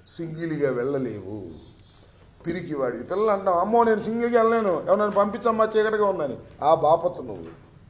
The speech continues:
నువ్వు మాట్లాడతావు జగన్మోహన్ రెడ్డి గారి గురించి. సిగ్గుపడాలి నువ్వు. ఒకసారి నీ వీడియోలన్నీ చూసుకుంటే, గతమై ఇప్పుడు ఆ contradictions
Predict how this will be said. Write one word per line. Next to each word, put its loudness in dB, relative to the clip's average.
నువ్వు -4
మాట్లాడతావు -2
జగన్మోహన్ -4
రెడ్డి -12
గారి -12
గురించి. -16
సిగ్గుపడాలి 0
నువ్వు. -12
ఒకసారి -2
నీ -8
వీడియోలన్నీ 0
చూసుకుంటే, -8
గతమై -4
ఇప్పుడు -8
ఆ -6
contradictions -10